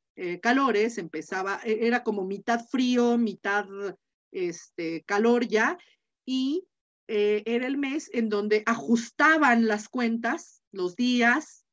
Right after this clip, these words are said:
intercalaban fechas y todo esto para que las cuentas salieran, ¿no? Pero ahorita, ahorita lo que me interesa es que relacionemos, si quieren, todo esto, ¿con qué?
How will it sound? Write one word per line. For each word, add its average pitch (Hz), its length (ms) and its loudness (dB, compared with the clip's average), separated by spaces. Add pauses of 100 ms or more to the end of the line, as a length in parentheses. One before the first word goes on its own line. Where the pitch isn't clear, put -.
(160)
intercalaban 202 1040 0
fechas 208 460 -4
y 220 80 -8
todo 214 280 -2
esto 214 260 -6
para 165 240 -6
que 170 140 -10
las 165 200 -10
cuentas 190 400 -8
salieran, 147 440 -12
¿no? 247 280 -6 (680)
Pero 427 440 4
ahorita, 381 560 4
ahorita 403 380 4
lo 339 140 2
que 294 120 -2
me 254 80 -2
interesa 254 420 -4
es - 120 -8
que 254 120 -2
relacionemos, 226 920 -2
si - 100 -14
quieren, 196 340 -2
todo 254 320 -2
esto, 233 520 -4
¿con 240 520 4
qué? 349 400 2